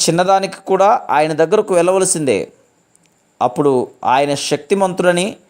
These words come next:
ఆ శక్తి నా కొరకేనని తెలుసుకుని ఉన్నాను. మనము మన దృష్టిని ఎల్లప్పుడూ హెచ్చించబడిన, మహిమకరమైన,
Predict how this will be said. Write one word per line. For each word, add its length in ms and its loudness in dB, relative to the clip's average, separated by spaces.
ఆ 160 2
శక్తి 440 0
నా 240 2
కొరకేనని 580 0
తెలుసుకుని 540 -4
ఉన్నాను. 300 -4
మనము 340 0
మన 240 0
దృష్టిని 640 -4
ఎల్లప్పుడూ 680 0
హెచ్చించబడిన, 1000 0
మహిమకరమైన, 960 0